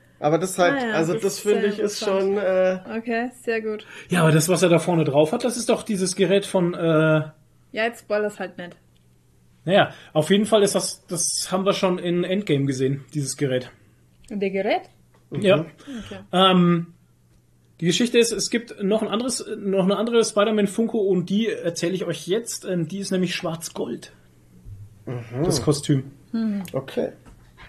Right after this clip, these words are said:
Speaker 3: Also sieht komplett anders aus wie das, was du uns jetzt gerade gezeigt hast.
Speaker 2: Okay.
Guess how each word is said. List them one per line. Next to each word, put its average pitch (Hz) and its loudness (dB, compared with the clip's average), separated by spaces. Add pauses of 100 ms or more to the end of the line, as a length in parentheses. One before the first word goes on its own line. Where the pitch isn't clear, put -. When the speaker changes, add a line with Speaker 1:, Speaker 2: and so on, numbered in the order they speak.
(280)
Speaker 3:
Also 143 0
sieht 143 -2
komplett 165 2
anders 214 4
aus 208 4
wie 180 0
das, 190 0
was 196 0
du 196 -2
uns 170 0
jetzt 156 -4
gerade 156 2
gezeigt 160 -4
hast. - -14 (320)
Speaker 2:
Okay. 208 -10